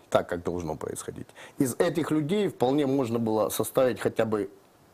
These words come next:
часть, э, мобилизационную, которая в любой момент может подключиться. Ну, честно говоря, я пока не вижу, вот если завтра по свистку всех этих людей, готовых собрать, к-, э, какая логистика всего это будет. Это очень тяжело, это очень серьезно.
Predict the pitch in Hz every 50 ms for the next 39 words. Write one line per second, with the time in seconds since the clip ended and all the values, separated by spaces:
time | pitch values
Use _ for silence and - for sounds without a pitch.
0 | _ _ _ - - _ _ - - - - 127 95 87 - - - - - _
1 | _ - - _ - - 95 92 92 90 87 90 - - 87 90 - 50 50 50
2 | 50 - - - - _ - - - - - 117 120 117 120 120 120 113 117 113
3 | - - 175 190 165 127 107 95 - 101 - 113 113 110 110 107 113 120 123 120
4 | 117 113 123 131 127 120 - 98 101 101 - - - - _ - - - 107 92
5 | - - 92 95 - - - - - - - - - - - - - - - -
6 | - - - - - - - - - - 113 127 139 151 143 147 - 180 180 -
7 | 156 139 135 127 131 120 113 120 123 123 123 117 - 127 123 127 123 120 101 98
8 | 98 95 95 - 110 107 - 117 110 117 107 95 - 95 - - - - 110 -
9 | - - 95 87 - - 101 - 101 - - - - 110 110 107 104 95 95 107
10 | 98 - 101 92 87 87 - - 92 117 143 170 180 - - - - - - -
11 | - - - 110 107 104 104 98 98 92 90 92 92 - 98 95 - 120 113 110
12 | 107 107 92 87 - - - - - - - 92 85 85 - - 98 - - -
13 | - - 104 - 120 117 104 - - - - 80 78 - - 80 78 - 82 -
14 | - - - - - - - - - -